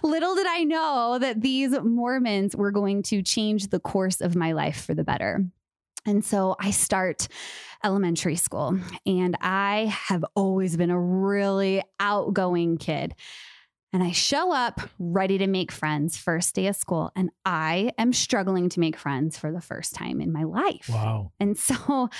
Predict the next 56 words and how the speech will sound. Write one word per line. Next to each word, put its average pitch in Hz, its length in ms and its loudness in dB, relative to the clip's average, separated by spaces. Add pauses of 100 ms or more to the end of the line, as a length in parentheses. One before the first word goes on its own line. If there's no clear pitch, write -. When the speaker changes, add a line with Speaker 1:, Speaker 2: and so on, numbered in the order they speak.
(220)
Speaker 1:
I 320 60 0
can't 440 180 0
figure 392 200 2
it 381 60 0 (200)
out. - 260 -6 (640)
And 262 100 4
I've 247 100 0
got 302 160 0
this 359 160 0
group 320 220 0
of 285 160 0
girls 269 320 2
that 254 100 2
I'd 233 140 2
really 294 400 2
like 294 220 0
to - 80 -10
become 247 320 0
friends 220 240 0
with, 208 140 0
and 202 120 0
I 202 140 0
just, 202 580 0
I 202 80 0
can't - 340 0
seem 175 200 2
to 165 100 -4
break - 260 -6
the - 100 -2
ice 113 260 -4
with - 100 -10
them. - 160 -4
And - 160 -2
so - 80 -8
I - 120 -8
come 185 180 0
up 208 80 -2
with - 100 -8
this - 160 -4
great 151 300 -2
idea 254 640 0 (760)
of 180 140 0
these 170 240 2 (100)
awesome 165 300 -2
activities 165 600 -2
that - 120 -4
I 151 160 0
am 160 100 4
going 151 380 0
to 147 240 0
offer 131 320 -4
up - 180 -4
for - 140 -2
them 143 200 -2
to 180 120 -8
do. - 120 -6